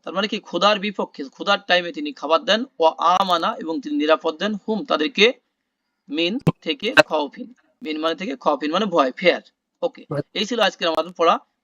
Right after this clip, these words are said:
যেহেতু ছোট, আমরা আর একবার পড়ছি। লি ইলাফি কুরাইশ, কুরাইশদের আসক্তির কারণে, ইলাফিহিম রিহলাতা শিতাই ওয়াস সাইফ। হ্যাঁ,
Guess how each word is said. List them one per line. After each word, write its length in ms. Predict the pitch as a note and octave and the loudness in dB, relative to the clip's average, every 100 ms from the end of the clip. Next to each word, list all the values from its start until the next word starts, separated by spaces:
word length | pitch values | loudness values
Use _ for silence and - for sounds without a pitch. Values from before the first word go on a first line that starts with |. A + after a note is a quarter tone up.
| _ | _
যেহেতু 200 | D#3+ F3 | -6 -6
ছোট, 200 | G3+ G3 G3+ | -6 0 2
আমরা 220 | G3 F#3 | 4 4
আর 60 | E3+ | 2
একবার 240 | D#3 E3 - | 2 -2 -4
পড়ছি। 260 | F#3+ - C#4 _ _ - | -10 -6 -8 _ _ -10
লি 80 | E3 | -8
ইলাফি 520 | E3+ F3+ F3+ G#3 F3+ | -6 0 2 2 -2
কুরাইশ, 440 | - D#3 E3 G#3+ - - _ _ _ | -4 2 2 2 -4 -10 _ _ _
কুরাইশদের 540 | E3 F#3+ G#3 G3 A#3 B3 | -2 0 0 0 -2 0
আসক্তির 520 | E3 D#3+ F3+ - E3+ C3+ | -2 -4 -6 -8 -8 0
কারণে, 240 | D#3 E3 A3+ - - | 2 2 -2 -8 -2
ইলাফিহিম 640 | E3 F3 A3+ - F3 E3+ | 2 2 0 -2 -10 -6
রিহলাতা 500 | D#3+ F3+ E3 D#3+ D#3+ | -4 -4 0 2 2
শিতাই 400 | D#3 D3+ C3+ F#3+ D#3 | -2 -6 0 2 2
ওয়াস 140 | C#3+ - | 0 2
সাইফ। 220 | E3 D3+ - _ _ _ _ _ _ _ _ | 2 2 -4 _ _ _ _ _ _ _ _
হ্যাঁ, 240 | A3 A#3 | -6 -4